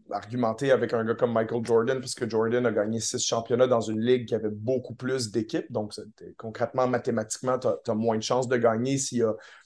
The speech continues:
vingt-neuf équipes, comme il y en avait dans les années quatre-vingt-dix, que, que dans une ligue qui avait huit ou neuf équipes, comme dans, à l'époque de Bill Russell. Euh, mais il n'empêche que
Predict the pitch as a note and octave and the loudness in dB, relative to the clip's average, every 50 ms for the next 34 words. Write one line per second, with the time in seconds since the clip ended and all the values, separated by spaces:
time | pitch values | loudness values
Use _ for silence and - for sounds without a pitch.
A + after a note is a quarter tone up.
0 | _ - B2 A#2 B2+ C3+ - C3 C#3 C#3 C3+ C#3+ C3+ B2 - D3+ D3+ D3+ - C#3 | _ -10 -4 2 2 2 2 4 2 0 2 2 -2 0 2 2 2 2 2 0
1 | C3 C3 B2 A#2+ A#2+ A#2 A#2+ B2 B2 A#2 A#2+ A#2+ A#2 A#2+ A#2+ B2 A#2 A#2+ G#2 A2 | 0 2 2 4 4 6 6 6 4 4 2 0 0 0 -2 0 0 -2 0 0
2 | A#2 A2+ A2+ A2 B2 D3 D3 D3 - B2+ A2+ A2+ A2 - - - A2+ A2 A#2 A#2+ | 0 0 0 0 0 0 0 0 2 4 4 4 4 0 -4 -6 -4 -2 0 0
3 | A#2 A2 A#2+ A#2 A2+ A#2+ B2+ C3 C3 B2+ A2+ - A#2 G#2+ A#2+ A2+ G#2+ G2 G#2+ A#2+ | 0 0 0 0 2 2 2 2 0 -2 0 0 0 2 2 0 0 0 0 0
4 | C3+ - - A#2+ A#2 A#2+ B2 A#2+ - A#2 A2 - - C3+ - - - B2 A2 A2 | -2 -2 -2 -4 0 2 0 0 0 -4 -6 -2 -2 -2 -2 -2 -4 -4 -2 0
5 | A2 A2 A2 A2 G2+ E2+ D2+ - A#2 A2+ A2 G#2+ - B2 A#2+ A2+ A#2+ A2+ A#2 A2+ | 0 0 0 -2 -4 -4 -4 -2 -2 -2 -2 2 2 2 4 4 2 4 4 4
6 | A2+ A2+ G#2 G2 - - D3 E3+ F#3 D3 - - - - - - - - A#2 A2 | 6 6 4 4 4 2 2 2 2 -2 -6 -12 -20 -20 -20 -14 -4 2 4 6
7 | G#2+ A2 G#2+ A#2 C3+ C#3+ C#3+ C#3 C#3 C3+ B2+ A#2+ A2+ - C#3+ D#3 D#3+ C#3 A2+ - | 6 6 4 4 4 6 6 6 6 6 6 6 6 8 8 8 8 6 4 -2
8 | - - - C#3 C3 C3+ C3+ B2+ | -6 -4 2 2 4 4 4 0